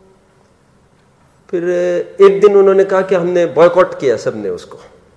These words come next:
boycott छोड़ दिया, कल से decision लिया है, कल से वहां पर नहीं जाएंगे। मैंने कहा, "क्या हो गया?"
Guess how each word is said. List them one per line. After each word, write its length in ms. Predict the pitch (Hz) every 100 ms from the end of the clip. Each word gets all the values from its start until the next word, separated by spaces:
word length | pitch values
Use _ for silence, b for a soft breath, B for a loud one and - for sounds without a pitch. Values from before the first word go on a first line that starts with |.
| _ _ _ _ _ -
boycott 360 | 165 208 196
छोड़ 220 | - 220
दिया, 420 | 190 214 170 110 - - - - -
कल 120 | 196
से 220 | 190 202 190
decision 440 | 165 185 196 208
लिया 200 | 202 196
है, 60 | 175
कल 180 | 196 180
से 120 | 185
वहां 160 | 170
पर 160 | 165 180
नहीं 160 | 175 165
जाएंगे। 500 | 160 147 113 - - - -
मैंने 140 | 143 156
कहा, 120 | 170
"क्या 220 | 170 170
हो 200 | 175 165
गया?" 300 | 180 196 165